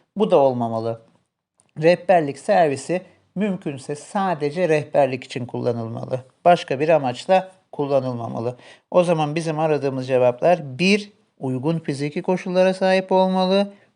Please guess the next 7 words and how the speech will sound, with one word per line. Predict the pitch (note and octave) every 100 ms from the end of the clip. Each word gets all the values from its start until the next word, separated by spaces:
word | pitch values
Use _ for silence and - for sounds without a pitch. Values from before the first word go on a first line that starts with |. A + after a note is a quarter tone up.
| _
Üç, | G#3 G#3+ - - _ _
teknolojik | G3+ G3 D#3+ C#3+ B2+ F3
araçlarla | F#3 D3 - C#3 C3 D#3 F#3 F#3 - _ -
donatılmış | C#3+ D3 B2+ C3 B2 -
olmalı. | A#2 A2 A2 G#2+ A2+ - _ _ _ _ _ _ _ _ _ _ _ -
Soru | - E3 F3
dokuz. | D3+ D3 C#3+ -